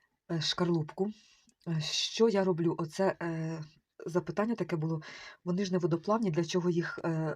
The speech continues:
водою дуже змочувати? Значить, дивіться, сьогодні я від ранку тільки побачила, що вони мають уже виводитись. Я ось так роблю. До того ж, доволі часто так роблю.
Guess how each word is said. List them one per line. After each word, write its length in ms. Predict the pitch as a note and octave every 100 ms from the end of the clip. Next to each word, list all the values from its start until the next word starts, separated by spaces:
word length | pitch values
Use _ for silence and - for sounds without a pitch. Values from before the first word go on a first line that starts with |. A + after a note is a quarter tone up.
| -
водою 380 | D3+ F3 F3+ D#3+
дуже 300 | D3 D#3 D#3+
змочувати? 560 | D#3 D#3 D3+ D3+ D3 C3+ _ - - _ - - - - - _ _
Значить, 300 | F3 F#3 F#3
дивіться, 440 | E3+ F3+ E3 E3 D3 -
сьогодні 480 | - E3+ F#3+ G#3 F#3
я 80 |
від 140 | E3 E3
ранку 300 | F#3+ G3+ F#3
тільки 220 | F3 E3
побачила, 460 | E3+ F3+ F3 E3 D#3+
що 180 | -
вони 340 | E3+ F3+ F#3+ D#3 - - - - - -
мають 520 | F3+ F3+ F3 D#3+ - - - - - - - - - - - - - -
уже 240 | E3 F3+
виводитись. 800 | F3 D#3+ E3+ A3 - D#3 - - -
Я 240 | F3 F3+ -
ось 180 | E3+ -
так 240 | A3 -
роблю. 260 | F3 D#3+ E3 D3+ - - - - - _ - - - - - - - - - - - - - -
До 180 | E3 E3+
того 280 | E3 G3+ G#3
ж, 100 | E3+
доволі 300 | E3+ E3+ G3
часто 400 | - E3+ D#3+ -
так 180 | E3+ D#3
роблю. 320 | D3+ D3+